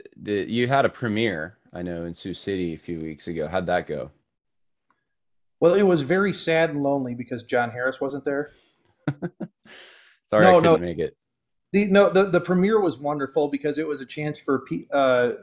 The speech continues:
Speaker 2: several people who were in the film came across the country to come see it. We had supporters from all over the country come see the film. And it ended with clapping and cheering throughout the whole film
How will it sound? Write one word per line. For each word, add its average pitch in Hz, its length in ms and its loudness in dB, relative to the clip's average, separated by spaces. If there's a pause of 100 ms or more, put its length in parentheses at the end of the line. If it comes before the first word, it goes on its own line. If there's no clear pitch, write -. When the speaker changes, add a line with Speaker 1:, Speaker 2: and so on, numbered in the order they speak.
Speaker 2:
several 180 480 2
people 151 320 -4
who 143 100 -2
were 131 180 0
in 131 100 -2
the 123 60 -6
film 123 420 -6
came 135 260 -8
across 127 420 -2
the 113 100 -10
country 127 520 -4
to 120 160 -10
come 127 240 -6
see 131 160 -2
it. 127 120 -2
We 131 100 -2
had 113 120 -2
supporters 139 580 0 (300)
from 139 180 2
all 135 160 6
over 135 160 0
the 127 100 -6
country 131 380 -4
come 131 220 -6
see 135 180 -6
the 127 120 -2
film. 127 420 -2 (640)
And 151 380 2
it 160 380 -2
ended 175 580 0 (920)
with - 500 0
clapping 180 800 4
and 135 220 -2
cheering 165 480 0
throughout 143 480 2
the 127 80 0
whole 147 320 0
film 123 440 -4